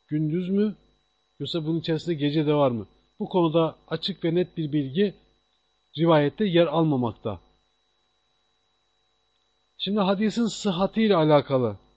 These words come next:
yani hadisin senedinin sıhhatiyle alakalı, e, durumu burada Tirmizi şu şekilde ifade ediyor. Yani kendisinde değil, doğrudan bir başka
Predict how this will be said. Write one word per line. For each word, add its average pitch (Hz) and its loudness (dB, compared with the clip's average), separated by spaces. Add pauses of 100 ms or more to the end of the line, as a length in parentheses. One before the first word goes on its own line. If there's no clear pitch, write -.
(140)
yani 131 -6
hadisin 143 -4 (460)
senedinin 156 0
sıhhatiyle 165 -4
alakalı, 135 0 (640)
e, 131 -12 (300)
durumu 156 0
burada 165 0
Tirmizi 160 -2
şu - -8
şekilde 151 -2
ifade 117 -4
ediyor. 165 -2 (880)
Yani 135 -2 (240)
kendisinde 143 -6
değil, 180 -2
doğrudan 147 0
bir 135 -6
başka 151 0